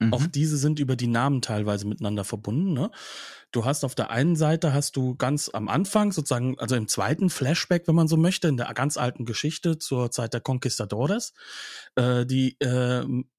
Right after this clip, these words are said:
Speaker 2: La Malinche, äh,
Speaker 1: Lam-,
Speaker 2: Malinche?
Speaker 1: La Ma-, Lam-, Lamin-, Malinche.
Speaker 2: Wenigstens ich,
Speaker 1: Malinche.
Speaker 2: äh, nicht alleine.
Speaker 1: <laughs>
Speaker 2: Ähm, <laughs> äh, die auch ja Doña Marina genannt wird, die ist
Speaker 1: Mhm.
Speaker 2: ja glasklar, ist ja Aztekin, ne?
Speaker 1: Mhm.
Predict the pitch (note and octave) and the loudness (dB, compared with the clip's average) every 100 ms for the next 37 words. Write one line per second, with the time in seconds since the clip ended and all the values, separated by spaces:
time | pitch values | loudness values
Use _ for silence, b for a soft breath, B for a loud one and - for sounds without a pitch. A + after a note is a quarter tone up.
0 | _ - B2 B2 A#2+ A#2 D3 E3 A#3 - | _ -2 0 2 2 2 2 2 2 -2
1 | - - F#2+ G#2 - A2 G#2+ A2 C3+ A2 | -8 -6 -6 -6 -2 2 4 4 6 6
2 | G#2 G2 G#2 G2+ G2+ F#2+ G2 C3+ C3 - | 6 6 6 6 6 8 8 6 4 -2
3 | - - G2 G2 G2 G#2 A2 C3 G#2 - | -10 0 2 4 6 6 6 6 2 0
4 | F2+ - B B B C#3 C3 E3+ F#3 E3 | -2 -6 B B B 0 4 6 8 6
5 | C3 C#3+ - - D3 C#3 C3 A2 F#2+ F#2+ | 6 2 0 2 4 4 2 2 0 -4
6 | - - - C3+ C#3 C#3+ D3 D#3+ - G3+ | -8 0 4 10 10 10 10 8 8 8
7 | - - - - - - C3+ C3 B2+ C3 | 8 6 6 4 6 6 8 8 6 6
8 | C3+ B2+ C#3 C3+ B2 A#2+ C3 C#3 B2 B2 | 4 6 4 6 4 6 6 6 6 4
9 | - B2 A2+ B2+ F#3 G#3 G#3 G#3 G#3+ G#3 | 2 2 4 6 4 4 4 4 2 2
10 | A#3+ - E3+ C#3 A#2 C3+ B2 B2 B2+ A#2+ | 0 0 -2 4 6 6 4 0 0 2
11 | C#3 - C3 A2 E3+ C4+ - C#3 - C3+ | 0 0 0 2 0 0 -2 0 0 0
12 | C3 C3 - A2+ A#2 G#3 D#4 _ G#2 C#3 | 0 -2 -2 -2 0 -2 -2 _ 0 2
13 | A2 C#3+ | 4 2